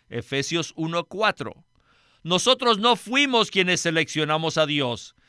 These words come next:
sino que fue Él quien nos seleccionó a nosotros. Según Romanos nueve once,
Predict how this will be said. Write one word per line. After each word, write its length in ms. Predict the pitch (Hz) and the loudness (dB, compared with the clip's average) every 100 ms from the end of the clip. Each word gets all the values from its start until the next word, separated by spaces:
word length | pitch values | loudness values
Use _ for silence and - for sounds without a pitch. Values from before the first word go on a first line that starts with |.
| _ | _
sino 340 | - 190 208 202 | -6 0 2 2
que 140 | 202 | 2
fue 260 | 190 226 - | 2 0 2
Él 400 | 220 262 294 196 | 2 4 4 0
quien 240 | - 180 170 | 0 0 2
nos 160 | 170 | 0
seleccionó 600 | 170 165 - 160 165 175 | 0 0 0 -2 0 0
a 60 | 185 | 2
nosotros. 840 | 190 - 220 233 254 135 - _ _ _ _ _ _ _ - - | 0 -2 -6 -6 -8 -8 -10 _ _ _ _ _ _ _ -20 -8
Según 360 | - 175 277 294 | 0 0 2 2
Romanos 440 | 226 233 214 151 | 4 4 4 0
nueve 320 | 180 196 170 | 0 2 2
once, 600 | 196 180 - 147 139 151 | 2 0 -4 -2 -4 -6